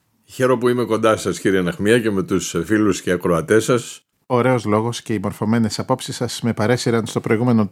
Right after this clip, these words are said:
Speaker 2: τεύχος σε ερωτήσεις που αφορούν θεματολογίες ευρύτερου ενδιαφέροντος. Παραλείποντας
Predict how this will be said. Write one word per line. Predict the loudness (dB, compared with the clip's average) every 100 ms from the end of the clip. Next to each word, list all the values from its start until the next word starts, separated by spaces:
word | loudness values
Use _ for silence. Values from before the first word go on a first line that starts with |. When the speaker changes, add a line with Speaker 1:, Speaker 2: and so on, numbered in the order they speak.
| 0
Speaker 2:
τεύχος | -2 0 -4 -4 -4
σε | -2
ερωτήσεις | -2 0 0 0 -2 -4 -6
που | -4
αφορούν | -2 2 2 2 2
θεματολογίες | 0 0 0 -2 0 0 0
ευρύτερου | -2 0 0 0 -2
ενδιαφέροντος. | -2 -4 -2 -2 -2 -4 -6 -10 _ _ _ _ _ _ _ -2
Παραλείποντας | 0 2 0 0 0 2 0 -4 -10 -14